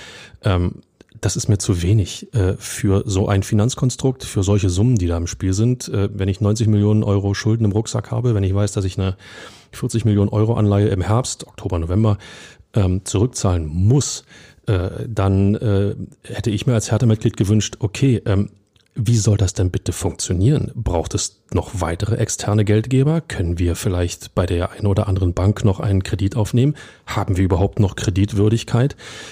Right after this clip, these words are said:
Ähm, wie stehen wir überhaupt in, äh, bei wirtschaftlichen,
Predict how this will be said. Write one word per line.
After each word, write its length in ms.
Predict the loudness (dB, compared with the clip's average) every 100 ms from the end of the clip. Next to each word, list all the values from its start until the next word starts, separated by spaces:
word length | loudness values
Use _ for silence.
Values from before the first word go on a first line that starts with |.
| -2
Ähm, 240 | 0 0 0
wie 160 | -2
stehen 320 | 0 2 2
wir 60 | 2
überhaupt 440 | 2 2 0 -2 -6
in, 380 | 2 4 4 0 -2
äh, 180 | 0
bei 260 | 0 -2 0
wirtschaftlichen, 680 | 0 0 -2 -2 0 2 0